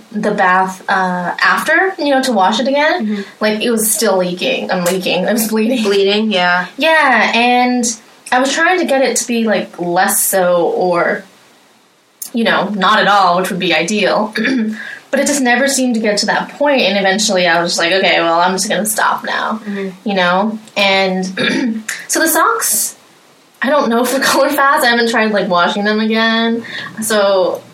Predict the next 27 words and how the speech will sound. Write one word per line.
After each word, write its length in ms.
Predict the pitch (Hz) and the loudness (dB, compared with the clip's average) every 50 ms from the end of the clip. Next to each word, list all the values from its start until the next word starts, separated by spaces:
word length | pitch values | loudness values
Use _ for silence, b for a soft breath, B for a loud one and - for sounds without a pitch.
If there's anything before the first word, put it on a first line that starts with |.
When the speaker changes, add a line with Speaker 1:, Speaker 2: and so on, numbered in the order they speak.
| - - - | -10 -4 -2
Speaker 1:
I'll 140 | 208 214 | -2 -2
probably 260 | 214 - 208 202 220 220 | 0 0 0 0 2 0
just 160 | 208 214 214 | 0 0 0
end 120 | 180 175 | 0 0
up 120 | 190 180 180 | 0 -2 0
washing 360 | 185 180 180 180 - 190 180 | 0 0 0 0 -2 -2 -2
them, 360 | 180 180 180 180 175 180 185 - - - - - - - - - - - _ - - | 0 -2 -2 -2 -6 -10 -14 -16 -20 -20 -20 -20 -20 -20 -20 -20 -20 -16 _ -14 -6
you 80 | - 240 | -4 -2
know, 100 | 214 185 | 0 2
by 140 | 175 175 175 | 2 2 0
themselves. 600 | 180 180 - 180 160 - 208 220 233 254 254 233 | 0 0 0 0 2 2 2 2 0 0 0 2
I, 40 | 220 262 | 2 2
I 20 | |
Speaker 2:
Mm-hmm. 160 | - - 302 | 2 2 2
Speaker 1:
tend 180 | 311 320 381 381 | 2 2 2 2
to 60 | 285 | 2
hand 180 | 247 208 196 196 | 2 2 2 2
wash 160 | 196 196 190 | 2 0 0
my 100 | 196 190 | 0 -2
socks 340 | 190 - 180 170 170 - - | 0 0 0 -2 -2 -4 -4
anyway, 300 | - 196 185 190 196 208 214 | -2 -2 -2 0 0 0 0
my 100 | 196 208 | 0 0
hand 220 | 220 190 185 180 | 0 0 0 0
knit 160 | 185 180 - | 0 -2 -2
socks, 360 | - - 202 208 220 220 - | -2 -2 0 0 0 -2 -4
just 140 | - 220 - | -4 -4 -4
because 320 | - 214 - 202 190 190 | -6 -4 -2 -2 -2 -2